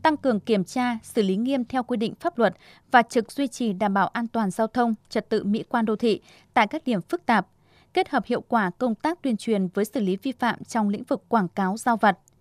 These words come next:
Kết quả từ năm hai nghìn không trăm mười lăm đến hai nghìn không trăm mười chín đã thu giữ hai trăm hai mươi sáu tang vật, xử phạt hành chính hai trăm bốn mươi bốn trường hợp với số tiền xử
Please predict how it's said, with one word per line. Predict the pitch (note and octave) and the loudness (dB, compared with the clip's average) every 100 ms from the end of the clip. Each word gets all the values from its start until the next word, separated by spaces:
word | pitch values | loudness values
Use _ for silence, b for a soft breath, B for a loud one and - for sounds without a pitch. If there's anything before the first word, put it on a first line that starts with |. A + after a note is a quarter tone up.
| b b b b b | b b b b b
Kết | F#4 - | -2 2
quả | C4 F#3+ | 2 2
từ | G#3 | -2
năm | A#3 A#3+ | -2 -2
hai | B3+ | -2
nghìn | A#3 F3+ | -2 -4
không | - A#3+ | -4 -6
trăm | B3+ A3+ | -2 0
mười | F3+ | 0
lăm | G#3+ A#3 G#3+ | 0 0 0
đến | G#3+ G3+ | 0 0
hai | B3+ B3 | -2 -2
nghìn | G#3+ | -2
không | D#3+ B3+ | -4 -8
trăm | A3 A#3+ | -4 0
mười | G#3+ | 0
chín | F#3+ G#3+ G3+ C#4+ b b b | 0 -2 -2 -4 b b b
đã | A#3+ C4+ | 0 0
thu | B3+ | -2
giữ | A3 - D4 | -4 -4 -4
hai | - C4 | -4 -6
trăm | - B3+ A3+ | -4 -4 -4
hai | A#3 B3 | -4 -4
mươi | A#3+ | -4
sáu | - G3+ | -4 -4
tang | - B3 | -4 0
vật, | A3 F#3+ _ b b | 2 2 _ b b
xử | - C4 | -4 -2
phạt | G3+ A3+ | 2 0
hành | A3+ G#3+ | 0 -4
chính | - A3 C4 | -2 -4 -4
hai | D4 B3+ | -4 -4
trăm | - B3+ A3 | -2 -2 0
bốn | G#3+ | 0
mươi | C#4+ | 0
bốn | A3 A#3 | -2 -2
trường | - A3 | -2 0
hợp | G3+ F#3 - b b | 0 0 -4 b b
với | - A3 | 0 2
số | A3 B3 | 2 -4
tiền | D4 G#3+ | -2 -2
xử | - | -2